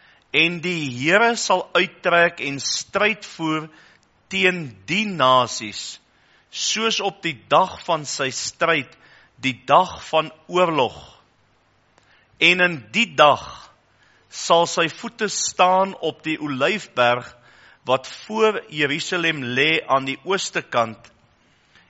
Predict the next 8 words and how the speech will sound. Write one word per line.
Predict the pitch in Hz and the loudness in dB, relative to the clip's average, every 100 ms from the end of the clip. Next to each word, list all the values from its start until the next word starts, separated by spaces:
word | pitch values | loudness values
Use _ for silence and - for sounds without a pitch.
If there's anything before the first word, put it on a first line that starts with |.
| _ | _
En | 143 156 | -2 -2
die | 170 - | -4 -6
olyfberg | 151 147 226 220 - 156 160 147 | -2 2 0 -2 2 6 6 4
sal | - 165 151 | -4 -2 -2
middeldeurs | 131 135 175 214 208 139 135 156 156 160 | -4 -4 -2 0 -2 -4 -2 0 0 -2
gesplyt | - 156 - - - 196 196 - | -10 -10 -8 -8 -6 -2 -2 -4
word | 135 135 131 _ _ _ _ _ - | -4 -4 -4 _ _ _ _ _ -6
van | 160 151 | -2 -2